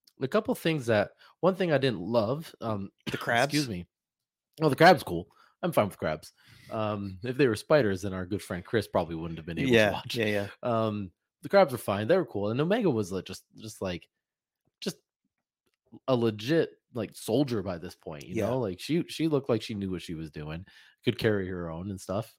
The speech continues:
Speaker 1: Um, but what I, I kinda thought about and had to noodle on a bit was, um, Count, the way that Count Dooku was portrayed as being a pillager. And I've talked about this in a few places, like, uh, and I think Dan even talked about this, um,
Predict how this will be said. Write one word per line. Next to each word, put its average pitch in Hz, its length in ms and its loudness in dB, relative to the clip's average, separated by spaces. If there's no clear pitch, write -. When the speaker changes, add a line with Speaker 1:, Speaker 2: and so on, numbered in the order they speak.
Speaker 1:
Um, 107 340 2
but 127 120 6
what 120 140 8
I, 117 160 4
I 135 80 -4
kinda 165 360 6
thought 143 360 2
about 120 220 4
and 101 100 -4
had 120 160 2
to 107 40 -4
noodle 110 340 0
on 98 120 0
a 90 40 -6
bit 92 180 -2
was, 98 220 -4
um, 87 220 -4
Count, - 240 -4
the 151 80 2
way 233 140 6
that 330 120 -2
Count 113 220 -2
Dooku 139 220 -2
was 101 200 -2
portrayed 151 340 -2
as 98 100 -2
being 92 180 -4
a 80 40 -4
pillager. 185 460 -4
And 185 80 2
I've 180 80 2
talked 320 200 6
about 117 200 2
this 98 160 -6
in 95 100 -2
a - 20 -8
few 95 160 -4
places, 76 380 -8
like, 113 220 0
uh, 107 240 0
and 143 140 2
I 139 80 4
think 143 200 0
Dan 170 220 2
even 90 200 -4
talked 85 240 -6
about - 220 -8
this, - 280 -12
um, 98 260 -6